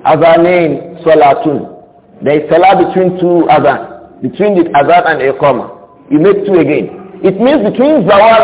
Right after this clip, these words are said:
and salatu zuhur. How many rak'at has he made? He asked me, "What are you doing at home?" That is the, that is after salatul duha.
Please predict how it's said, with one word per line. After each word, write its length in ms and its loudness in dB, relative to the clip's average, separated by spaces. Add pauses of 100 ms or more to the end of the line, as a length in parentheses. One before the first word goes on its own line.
and 160 0
salatu 420 2
zuhur. 280 2
How 140 2
many 160 4
rak'at 360 2
has 180 2
he 100 0
made? 240 0 (1800)
He 100 0
asked 320 2
me, 60 0
"What 200 2
are 100 4
you 100 2
doing 260 -4
at 160 -10
home?" 300 -8 (1900)
That 300 0
is 120 -2 (100)
the, 300 -4
that 280 2
is 160 -2
after 320 0 (180)
salatul 480 2
duha. 640 2